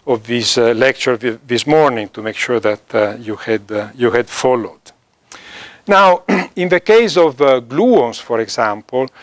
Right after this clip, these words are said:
we know, that, and, and we will see it explicitly, uh, in a second, well, tomorrow at this point, <clears throat> that this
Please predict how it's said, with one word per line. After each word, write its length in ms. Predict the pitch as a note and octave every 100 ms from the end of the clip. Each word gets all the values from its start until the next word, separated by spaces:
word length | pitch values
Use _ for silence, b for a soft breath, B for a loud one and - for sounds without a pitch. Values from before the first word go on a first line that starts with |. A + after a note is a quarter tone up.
| B B B
we 160 | E3 E3
know, 500 | F3 A#3+ F3+ C#3 D3 _ D3+
that, 200 | D3+ D#3
and, 200 | C#3 D3
and 160 | C#3+
we 60 | C#3
will 160 | C#3
see 220 | B2+ - D3
it 100 | B2+
explicitly, 760 | - - C#3+ - C3 A2+ G#2 A#2 _ -
uh, 280 | A#2+ G#2+ G2+ b b b _ _ _ _ _ C3+
in 80 |
a 60 | G#2+
second, 540 | - D#3+ - A2 G#2+ - B B B B B B B B -
well, 220 | C3 G2
tomorrow 500 | - A#2 A#2+ G#2+ G2+
at 80 | G#2
this 120 | -
point, 440 | - G#2 G#2+ _
<clears throat> 1120 | - A3+ E3+ - _ _ _ _ _ _ _ -
that 360 | D#3 D#3 D#3+
this 440 | G3 G#3 F#3+ -